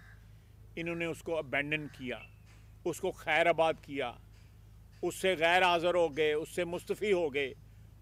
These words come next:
और अब जो है फ़ौज को आवाज़ देते हैं कि वो हमसे बात करें, क्योंकि इनको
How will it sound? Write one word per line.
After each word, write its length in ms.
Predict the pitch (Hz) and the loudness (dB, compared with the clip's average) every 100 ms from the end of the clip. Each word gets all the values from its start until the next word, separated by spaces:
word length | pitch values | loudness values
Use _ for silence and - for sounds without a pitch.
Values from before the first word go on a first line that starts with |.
| - - | -6 0
और 100 | 160 | 0
अब 260 | 160 175 | 2 0
जो 160 | 160 170 | 2 2
है 280 | 170 170 165 | 4 2 0
फ़ौज 580 | - - 147 156 165 - | -16 -6 0 2 2 0
को 100 | 156 | -2
आवाज़ 260 | 151 147 | -2 -2
देते 220 | 156 139 | -4 -4
हैं 100 | 156 | -6
कि 80 | 139 | -4
वो 260 | 147 165 165 | -4 0 -2
हमसे 300 | 135 - 139 | -2 -8 -6
बात 280 | 131 117 - | -6 -8 -12
करें, 220 | 117 - - - - - - - | -20 -20 -20 -20 -20 -20 -18 -10
क्योंकि 500 | 151 151 175 180 - - | -8 -2 0 0 -4 -8
इनको 480 | 170 165 180 180 | -8 -6 -4 -4